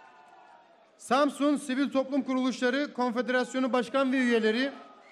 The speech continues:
Adana Sarıçam Ziraat Odası Yönetimi ve Oda Meclis üyeleri, Karabük Eski Pazar Belediye Başkanı, İlçe Başkanı ve İlçe Teşkilatımız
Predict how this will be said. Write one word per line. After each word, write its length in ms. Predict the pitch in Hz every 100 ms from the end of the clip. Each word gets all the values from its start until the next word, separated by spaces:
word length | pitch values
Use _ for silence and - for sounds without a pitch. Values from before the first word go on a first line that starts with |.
| - - - - - - _ _ - _ _ _ _ _ _ _ _ -
Adana 360 | 220 294 294
Sarıçam 640 | 285 262 294 277 269 294 220
Ziraat 420 | 185 254 294 240
Odası 320 | 262 254 240
Yönetimi 640 | 262 254 254 254 254 294 247
ve 120 | 269
Oda 240 | 247 277
Meclis 380 | 269 254 233 220
üyeleri, 440 | 247 233 214 240 - - _ _ _ _ _ _ _ _ _ _ _ _ _ _
Karabük 600 | - 262 294 294 302 -
Eski 280 | 240 - 311
Pazar 400 | 277 247 285 285
Belediye 400 | 262 262 285 285
Başkanı, 440 | 262 233 240 247
İlçe 320 | 240 240 277 269
Başkanı 400 | 262 247 269 285
ve 80 |
İlçe 200 | 269 285
Teşkilatımız 800 | 247 262 247 240 226 226 262 247